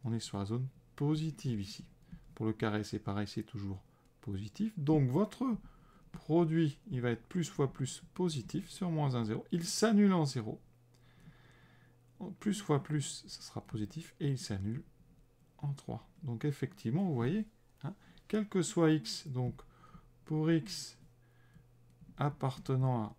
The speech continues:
moins un, trois, on a effectivement f de x qui est positif. Donc là, j'ai fait ça en utilisant un tableau de signes, ça permet de rafraîchir la mémoire à tout le monde. On aurait pu faire un petit peu plus court, je vais vous montrer quand même.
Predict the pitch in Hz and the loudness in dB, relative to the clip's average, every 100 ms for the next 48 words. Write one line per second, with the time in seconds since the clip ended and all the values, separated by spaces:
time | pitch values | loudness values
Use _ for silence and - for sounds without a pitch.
0 | - 120 127 127 120 110 107 101 - - | -4 -2 2 2 2 2 0 -2 -8 -10
1 | 92 - - - - 120 202 165 139 123 | -10 -12 -20 -10 -2 0 0 -2 0 2
2 | 139 - 131 - 107 127 - 123 113 101 | 0 -2 -6 -4 -4 -4 -2 -2 0 0
3 | 123 143 - - - - - - 110 139 | -2 -4 -10 -8 -8 -10 -20 -6 -2 -2
4 | 170 _ _ _ - - - - - 160 | -2 _ _ _ -20 -20 -20 -12 -2 2
5 | 180 156 - - - 104 104 165 185 156 | 2 0 -4 -10 -4 -2 2 4 6 4
6 | 135 143 - 160 151 143 147 143 131 139 | 4 4 6 6 6 4 6 6 6 6
7 | 135 139 - 226 196 135 139 143 135 131 | 6 4 4 4 4 4 4 6 6 4
8 | - 139 - 131 127 123 120 107 110 180 | 2 0 2 4 4 4 2 -2 -2 6
9 | 196 175 220 285 - - - - - - | 8 10 8 6 -4 -12 -12 -12 -18 -20
10 | - - - - - - - - 113 113 | -20 -20 -20 -20 -18 -16 -8 0 2 4
11 | 110 113 127 139 127 131 151 - 143 - | 2 -2 0 2 2 0 -2 2 2 0
12 | 127 - 123 147 143 135 110 110 104 - | -4 0 2 2 -2 -4 0 0 0 -2
13 | 131 113 113 120 | -4 -4 -6 -6